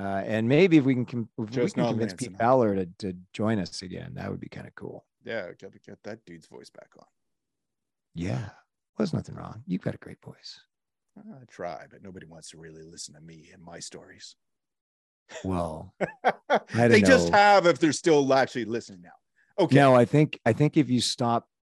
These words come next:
Speaker 1: s-, massacring geography like Niagara on the Falls or
Speaker 2: Niagara on the
Speaker 1: whatever.
Speaker 2: Falls.
Speaker 1: Yeah. If you don't say that stuff, people
Speaker 2: Yeah, yeah. Then I should be okay.
Speaker 1: You're
Speaker 2: I don't think they're gonna
Speaker 1: geographically
Speaker 2: judge me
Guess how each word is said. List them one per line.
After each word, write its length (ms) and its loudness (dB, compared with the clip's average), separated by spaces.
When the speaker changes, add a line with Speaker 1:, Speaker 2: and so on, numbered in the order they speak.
Speaker 1:
s-, 160 -12
massacring 1120 -6
geography 760 -4
like 220 -12
Niagara 640 -6
on 180 -6
the 80 -12
Falls 600 -2
or 100 -14
Speaker 2:
Niagara 280 0
on 60 -4
the 40 -8
Speaker 1:
whatever. 180 -12
Speaker 2:
Falls. 680 -8
Speaker 1:
Yeah. 320 -12
If 160 -10
you 120 -6
don't 400 0
say 300 -4
that 280 -6
stuff, 520 -16
people 380 -16
Speaker 2:
Yeah, 400 -2
yeah. 320 -18
Then 240 -6
I 120 -10
should 280 -12
be 180 -18
okay. 480 -20
Speaker 1:
You're 140 -4
Speaker 2:
I 40 0
don't 160 4
think 160 4
they're 120 4
gonna 200 4
Speaker 1:
geographically 380 4
Speaker 2:
judge 20 -6
me 120 0